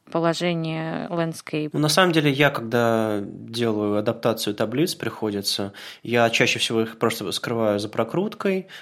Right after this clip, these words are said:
Speaker 2: то есть делаю, ну, дополнительную прокручиваемую область.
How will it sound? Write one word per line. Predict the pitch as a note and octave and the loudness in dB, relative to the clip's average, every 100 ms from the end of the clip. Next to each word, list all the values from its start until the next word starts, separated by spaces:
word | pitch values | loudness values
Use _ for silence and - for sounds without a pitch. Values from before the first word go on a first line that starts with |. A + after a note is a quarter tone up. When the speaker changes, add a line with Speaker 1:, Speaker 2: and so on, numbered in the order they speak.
| - | -4
Speaker 2:
то | B2 | -2
есть | A2+ | 0
делаю, | B2 A#2 A#2 | 0 2 0
ну, | A2+ A#2 | -2 -4
дополнительную | A2+ A#2 A#2+ A2+ G#2+ G#2 | -6 -8 0 0 0 -4
прокручиваемую | G#2+ G#2+ A2 G#2+ G#2+ G#2+ | -4 -4 -4 -4 -4 0
область. | G#2 G2+ G#2 - - | 2 0 -2 -6 -8